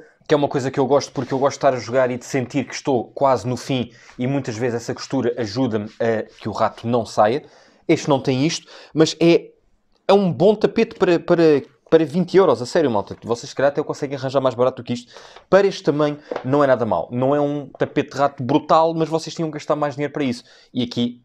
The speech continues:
Shark Uno. Agora, passamos ao rato, e no rato temos o Shark Force dois, e estamos a falar de um rato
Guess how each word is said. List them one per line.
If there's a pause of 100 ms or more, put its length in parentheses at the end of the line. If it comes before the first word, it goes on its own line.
Shark
Uno. (220)
Agora,
passamos
ao
rato,
e
no
rato
temos
o
Shark
Force
dois,
e
estamos
a
falar
de
um
rato